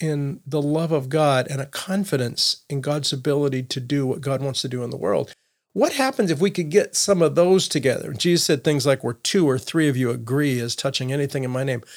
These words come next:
What could, what would happen if we brought together people who've had some enduring time and some sensitivity? And we, we, I remember talking about this pre-Zoom, pre all that, just like, "Yeah, wouldn't that be awesome? I've got f-, friends in Australia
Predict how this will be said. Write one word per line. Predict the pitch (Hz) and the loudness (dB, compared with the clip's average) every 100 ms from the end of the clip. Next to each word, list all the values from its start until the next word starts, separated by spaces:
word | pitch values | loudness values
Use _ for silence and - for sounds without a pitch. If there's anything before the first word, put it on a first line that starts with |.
| - - - _ | -20 -20 -20 _
What | 240 330 | 0 2
could, | 415 | 4
what | 320 175 180 359 | 2 0 -2 -2
would | - | -2
happen | 214 190 175 123 107 170 170 - - _ _ _ _ - | -4 -2 0 -2 -4 -8 -12 -18 -20 _ _ _ _ -2
if | 180 | 0
we | 185 | 4
brought | 208 240 | 2 2
together | 247 226 240 | 0 0 0
people | - 151 123 123 156 185 | -2 -4 -4 -4 -4 -4
who've | 180 147 | -4 -4
had | 175 165 151 - _ _ | 0 0 0 -6 _ _
some | - 185 175 | -2 2 2
enduring | 151 139 131 175 196 196 202 | 2 0 2 4 4 2 0
time | - 139 120 127 180 208 - - | -2 -2 -2 -4 -4 -6 -10 -8
and | 143 143 | -4 -2
some | - 143 | -2 -2
sensitivity? | 143 165 165 - 170 143 120 127 180 220 _ _ _ _ _ _ _ _ _ _ | -2 -2 -2 -4 -2 -2 -2 -4 -4 -8 _ _ _ _ _ _ _ _ _ _
And | 196 214 | 2 4
we, | 240 - | 2 2
we, | 220 190 - | 0 2 2
I | |
remember | 214 349 359 - - | 4 6 4 2 -10
talking | - 226 277 285 | -4 -2 2 4
about | 185 151 | 6 8
this | 175 226 | 6 4
pre-Zoom, | - - 294 190 180 226 226 226 | 0 2 4 4 4 4 4 2
pre | 180 - 254 | -2 -4 -2
all | 190 196 208 | 2 4 6
that, | 190 160 | 6 4
just | 180 185 | 2 4
like, | 160 | 2
"Yeah, | 180 202 262 | 0 -2 0
wouldn't | 240 330 | 2 2
that | 359 196 | 4 2
be | 165 | 0
awesome? | 170 214 - 139 | 0 0 0 -2
I've | 139 196 | -2 0
got | 202 180 - | 2 2 0
f-, | - - - - | -16 -18 -8 0
friends | 208 190 | 2 4
in | 185 | 2
Australia | 170 - 202 185 151 | 2 2 4 6 6